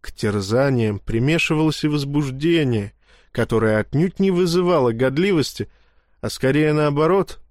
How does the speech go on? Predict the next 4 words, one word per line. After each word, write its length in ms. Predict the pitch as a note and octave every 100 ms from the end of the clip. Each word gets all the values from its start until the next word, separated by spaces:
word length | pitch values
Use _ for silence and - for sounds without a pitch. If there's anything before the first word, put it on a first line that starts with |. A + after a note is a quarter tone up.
| _ _ _ _ -
заставляло 840 | A2+ A2+ - A2+ A2 D3 F#3 F3+
сердце 560 | - - C3 C3 - C3
биться 460 | A2 A2 - -
чаще. 640 | - - A2+ G2+ - -